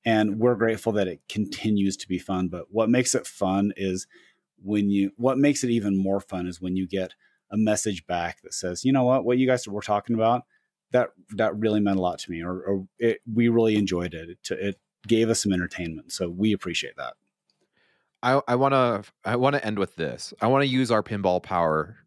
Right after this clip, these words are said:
Speaker 2: podcasting power for this. You ready? After the Twippies,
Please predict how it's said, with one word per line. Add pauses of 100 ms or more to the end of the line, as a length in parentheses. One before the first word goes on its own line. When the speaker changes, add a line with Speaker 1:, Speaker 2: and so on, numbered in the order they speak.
(100)
Speaker 2:
podcasting
power
for
this.
You
ready? (1500)
After
the
Twippies,